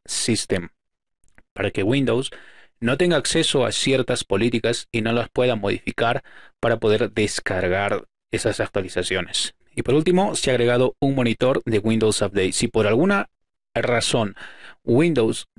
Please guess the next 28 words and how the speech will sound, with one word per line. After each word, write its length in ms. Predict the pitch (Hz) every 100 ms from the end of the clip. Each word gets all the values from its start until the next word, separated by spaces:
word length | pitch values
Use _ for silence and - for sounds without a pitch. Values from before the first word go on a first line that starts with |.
| - _ -
llega 600 | 139 117 113 131 165 156
a 40 |
activar 640 | 127 - - 90 107 117 131 _ _ _ _ _ _ _
los 180 | 110 101
servicios 340 | 104 110 127
de 60 | 110
Windows 320 | 107 110 107
Update, 360 | 113 110 113 - - - _
tenemos 380 | - 104 120 127
aquí 260 | 123 - 110
un 100 | 110
monitor 560 | 107 104 - 98 - - _ _ -
que 320 | - 107 107
está 380 | 113 104 - 113
pendiente, 720 | - 123 120 120 107 104 127 - _ _ _ _
ojo, 340 | 110 - 165 -
que 100 | -
está 180 | - -
pendiente 640 | 131 123 123 110 117 120 - _ _
no 100 | 117
es 120 | 160 -
que 80 |
se 80 | 190
está 160 | 175 156
ejecutando 540 | 165 110 131 131 123
cada 260 | - 117 117
cierto 420 | - 113 110 -
tiempo, 400 | 120 113 147 -